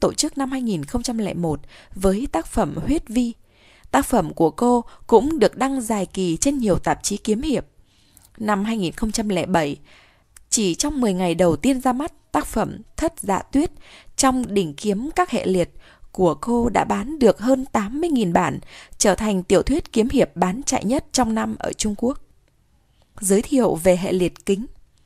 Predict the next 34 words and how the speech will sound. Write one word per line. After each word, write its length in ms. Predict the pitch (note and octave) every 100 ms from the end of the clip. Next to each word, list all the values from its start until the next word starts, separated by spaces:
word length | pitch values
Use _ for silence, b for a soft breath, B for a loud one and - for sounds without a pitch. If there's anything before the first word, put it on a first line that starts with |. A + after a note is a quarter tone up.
| _ b b -
Hệ 140 | A#3
liệt 260 | A3 F#3+ -
kính 360 | A3 A#3+ F4+
là 140 | B3 F3
bộ 180 | E3+
truyện 280 | D#3 A3 F3
hoành 280 | F#3 G#3 E3+
tráng 380 | F#3+ G#3 A3 D#4
dữ 220 | B3+ D#4+
dội 280 | C4+ G#3 D3+ B B B
mà 200 | F#3+ F#3+
đằm 320 | D3+ F3+ D#3+
thắm 280 | D3 F#3+ G3
ôn 220 | - C4 B3
nhu 280 | B3+ B3 B B -
của 140 | G3+
nữ 140 | F3+ D4+
hiệp 340 | D4+ G3 -
Thương 200 | D4 D4
Nguyệt. 220 | A#3 D3+ - b b b -
Tác 140 | B3
phẩm 280 | - G#3+ C#3+
có 100 | -
bối 180 | F#3+ G3+
cảnh 340 | - A#3 C#3 F3+
là 120 | F#3+
cuộc 200 | - E3+
chiến 240 | - A#3+
tranh 300 | C4 C#4+ C#4
giữa 220 | A#3+ -
ba 140 | - A3+
thế 160 | - A#3
lực 220 | G#3 -
lớn, 260 | G3 G3+